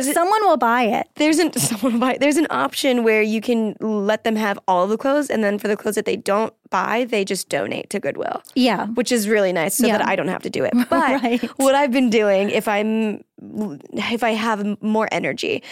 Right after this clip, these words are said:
Speaker 1: is I'll take something to Crossroads and then sell whatever I can, and then
Speaker 2: Mm-hmm.
Speaker 1: whatever doesn't sell, then I'll put that online. Because you have to, like, take the photos,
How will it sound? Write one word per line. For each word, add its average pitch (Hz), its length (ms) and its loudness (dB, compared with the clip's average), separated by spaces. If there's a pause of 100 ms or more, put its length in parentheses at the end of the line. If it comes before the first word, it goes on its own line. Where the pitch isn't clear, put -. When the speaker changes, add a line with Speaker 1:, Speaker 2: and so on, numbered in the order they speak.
(140)
Speaker 1:
is 220 160 0
I'll 214 100 2
take 240 180 -2
something 214 240 0
to 190 60 0
Crossroads 202 720 0
and 196 140 0
then 190 200 0
sell 185 300 0
whatever 185 240 0
I 165 80 0
can, 202 380 -2
and 240 140 -2
then - 20 -
Speaker 2:
Mm-hmm. 226 100 4
Speaker 1:
whatever 202 220 2
doesn't - 420 -4
sell, 320 340 0 (280)
then 214 140 2
I'll 190 120 2
put 208 160 -2
that 175 140 0
online. - 540 -4
Because 226 240 -2
you 240 60 2
have 240 80 0
to, 254 60 0
like, 220 140 -4
take 269 260 -4
the 277 100 -2
photos, 202 600 4